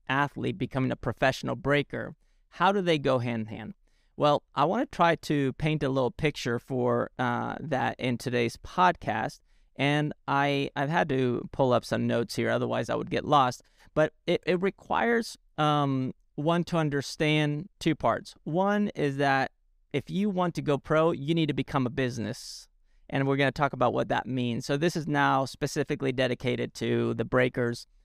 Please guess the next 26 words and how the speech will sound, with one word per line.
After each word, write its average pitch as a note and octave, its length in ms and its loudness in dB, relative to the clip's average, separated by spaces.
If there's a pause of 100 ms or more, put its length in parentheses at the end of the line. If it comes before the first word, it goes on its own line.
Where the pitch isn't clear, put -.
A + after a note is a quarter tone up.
(220)
uh, A#2 440 -2 (480)
looking C3+ 400 -2
to B2+ 100 -4
go B2 180 0
pro. A#2 240 -2
You C3+ 140 -2
need G3 100 0
to G#3 60 0
become D#3+ 300 0
a C3+ 60 2
business. B2 600 -4 (160)
Specifically, F#3+ 540 -2
you D3+ 80 0
need F#3 120 2
to G#3+ 80 0
become D#3 580 -2 (280)
a C3 80 -4
solopreneur D3+ 920 2
first. - 480 -6 (120)
A - 60 -6
solopreneur D#3+ 600 0
is C#3+ 100 0
a C3+ 60 0
business B2+ 420 -2
of A#2+ 120 -2
one. A2+ 300 -6